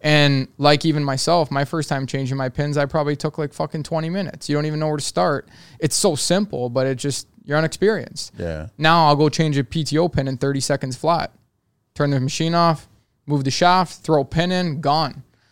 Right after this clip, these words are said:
Speaker 1: Right? So there's stuff like that that causes them time. They're obviously nervous, so they're moving like a turtle. Um, if they clog their blower, they could be there for an upwards of thirty, forty-five minutes because they don't know how to unclog it properly.
Speaker 2: Yeah.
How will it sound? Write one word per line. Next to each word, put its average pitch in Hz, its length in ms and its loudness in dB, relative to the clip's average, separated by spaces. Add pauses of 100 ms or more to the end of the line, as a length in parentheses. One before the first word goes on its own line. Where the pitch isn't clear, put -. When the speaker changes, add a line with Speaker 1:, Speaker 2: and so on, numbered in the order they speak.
(200)
Speaker 1:
Right? 151 300 6
So 151 320 6
there's 151 260 0
stuff 175 300 2
like 156 140 0
that 151 180 4
that 147 160 -2
causes 135 400 0
them 131 140 -4
time. 131 340 -2
They're 139 140 -2
obviously 143 360 0
nervous, 131 380 -2
so - 140 -2
they're 131 120 -2
moving 139 460 0
like 131 140 -8
a - 60 -10
turtle. 139 680 -2 (380)
Um, 135 420 6
if 147 140 -2
they 160 100 2
clog 151 460 4
their 143 140 4
blower, 139 460 2
they 135 120 -2
could 139 180 -4
be 139 140 0
there 135 180 0
for 131 200 -6
an 127 40 -4
upwards 127 380 -4
of 117 80 -8
thirty, 131 320 -4
forty-five 123 560 -2
minutes 127 400 -2
because 123 480 -2
they 127 100 -2
don't 127 160 -2
know 123 120 -4
how 131 100 -4
to 117 80 -6
unclog 127 440 0
it - 120 -10
properly. 110 640 -6
Speaker 2:
Yeah. 87 240 -8